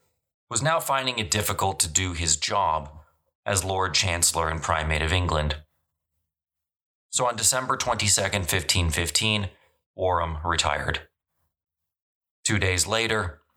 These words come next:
Henry appointed Wolsey to his old post. He was now, by anyone's estimate, the most powerful man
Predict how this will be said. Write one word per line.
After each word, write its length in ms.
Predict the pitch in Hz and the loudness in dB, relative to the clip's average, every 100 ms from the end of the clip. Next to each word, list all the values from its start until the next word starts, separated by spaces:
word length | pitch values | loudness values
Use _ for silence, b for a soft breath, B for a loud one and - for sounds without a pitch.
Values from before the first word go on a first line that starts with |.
| _ _ _ _ | _ _ _ _
Henry 320 | - 127 131 | -2 0 2
appointed 460 | 120 - 107 95 101 | 0 0 2 2 0
Wolsey 380 | 85 87 85 85 | 0 0 2 0
to 140 | 78 | 0
his 140 | 87 80 | 2 2
old 280 | 73 73 | 2 -2
post. 520 | - 80 73 73 - - _ _ _ _ _ _ _ _ _ _ _ | -2 -2 2 2 2 -4 _ _ _ _ _ _ _ _ _ _ _
He 140 | - 127 | -4 0
was 180 | 139 | 2
now, 240 | 123 113 110 | 2 2 2
by 180 | 107 90 | 2 2
anyone's 360 | 98 101 92 | 2 0 0
estimate, 520 | 90 - 87 87 - - _ _ _ _ _ _ | 2 2 0 0 -2 -8 _ _ _ _ _ _
the 80 | - | -4
most 420 | 107 117 117 - - | 0 2 0 -2 -8
powerful 600 | - 170 180 170 - 139 | -2 2 2 2 -2 -4
man 680 | 123 131 127 98 85 80 | 0 2 2 2 2 -2